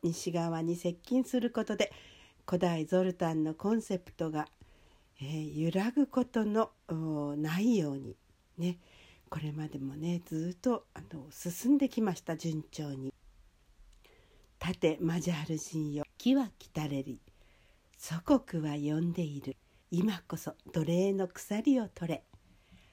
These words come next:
我らはマジャール人の神に誓う。我らは再び奴隷にならぬ。」これは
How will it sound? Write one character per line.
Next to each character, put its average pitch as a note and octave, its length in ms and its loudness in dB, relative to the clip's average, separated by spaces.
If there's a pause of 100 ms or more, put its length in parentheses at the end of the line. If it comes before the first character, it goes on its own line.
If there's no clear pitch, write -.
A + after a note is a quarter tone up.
(220)
我 E3 320 2
ら D3 160 -2
は D3+ 180 -6
マ D#3 220 -2
ジ F#3 140 -2
ャ F3 100 0
ー G#3 40 0
ル A#3 140 2
人 E3+ 320 0
の D#3 220 -6
神 G#3+ 300 2
に F#3+ 220 0
誓 - 140 -16 (140)
う。 D3 180 -4 (960)
我 F3 280 2
ら D#3 200 -2
は C3+ 200 -4 (120)
再 C#4 320 2
び C#4+ 240 4
奴 F#3 240 6
隷 A#3 260 4
に G#3+ 320 2
な D#3+ 240 2
ら D3+ 180 -2
ぬ。」 C#3 160 -6 (1500)
こ - 100 -8
れ F3 180 0
は G#3 300 2